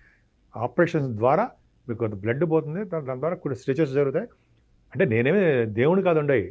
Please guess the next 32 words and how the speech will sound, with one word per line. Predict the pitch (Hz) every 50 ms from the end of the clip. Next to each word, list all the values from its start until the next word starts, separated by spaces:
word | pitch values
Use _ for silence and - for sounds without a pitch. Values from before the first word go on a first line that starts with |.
| - _ _ _ _ _ - 113
ఆ | 110 101
భగవంతుడు | 95 104 120 151 170 170 202 190 190 185 147
ఆ | 135 127 110 107
రాశి | 98 113 131 131 - 180
అలా | 151 139 127 117 90 110
పెట్టి | 107 - - 175 170
ఉంది | 151 160 165 165 160
కాబట్టి | 160 151 160 170 170 214 196 170
నేను | 160 160 135 -
చెప్తున్నాను | 143 135 - - 170 170 151 131
అంతే. | 127 139 139 107
అందరికీ | 120 143 165 185 190 175 190 170
ఇలా | 165 165 135
జరిగిపోవాలని | 139 143 147 147 165 165 151 147
ఏం | 160 139 117
కాదు, | 123 113 90 - _ _ _ _ _ _ _ _ _ _ _ -
నార్మల్ | 95 104 143 170 160
డెలివరీస్ | 156 151 156 135 139
కూడా | 143 131
ఉంటాయి. | 123 107 - - _ _ _ _ _ -
సరే, | 240 247 202 123
డెలివరీ | 107 113 135 170 185 202
గురించి | 202 202 160 160
పక్కన | 147 165 160
పెడితే | 170 170 196 156 131
మిగతా | 151 151 180
వాళ్ళ | 180 175 165
గురించి | 170 180 151 160
చెప్పాలి | 143 156 151 147 151
కాబట్టి | 147 151 151 - 226 254 240 - _ _ _ _ -
సంతానం | 123 147 156 175 185 180 170 156
వలన | 156 160 196